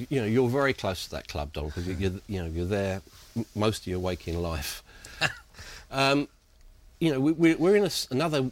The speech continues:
week where the Premier League are making advances about trying to get under twenty-one teams in the Johnstone's Paint Trophy,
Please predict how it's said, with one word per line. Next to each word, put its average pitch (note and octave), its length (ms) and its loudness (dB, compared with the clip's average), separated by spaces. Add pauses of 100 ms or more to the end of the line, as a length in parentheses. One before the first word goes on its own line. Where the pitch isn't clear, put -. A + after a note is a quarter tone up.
week F#2 280 0
where G2 380 -2
the F#2 80 -4
Premier A#2 400 0
League G2 500 0
are F#2+ 60 -6
making G2 640 -2
advances G2 760 -4
about F#2 220 -6
trying G2 220 -4
to F#2+ 40 -2
get F#2+ 300 -6 (340)
under G2 220 -2
twenty-one F#2+ 480 -2
teams F#2+ 340 -4
in F#2+ 80 -2
the F2+ 60 -2
Johnstone's F2+ 480 -6
Paint F#2 320 -6
Trophy, F2+ 760 -4